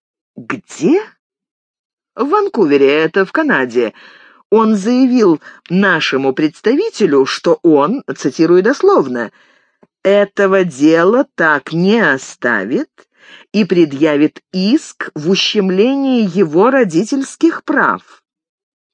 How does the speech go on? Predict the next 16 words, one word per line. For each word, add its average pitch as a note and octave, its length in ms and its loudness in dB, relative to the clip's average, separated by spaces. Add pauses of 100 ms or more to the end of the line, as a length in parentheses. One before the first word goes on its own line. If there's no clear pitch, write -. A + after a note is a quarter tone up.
(180)
Но C#3+ 380 0
вернёмся C3+ 640 -6
к - 100 -20
Кортшеде. A2 760 -4 (840)
Э, C#3 220 -2
вынужденная D3 760 0
изоляция, E3 960 -2
синдром C3 680 -2
тюрьмы, C#3 640 -2
психоз, G3 760 -2
а B2 80 -2
потом C#3+ 400 -4
разлука C3+ 640 -2
с - 120 -12
этим C3 320 -4
мальчишкой, A#2+ 1080 -4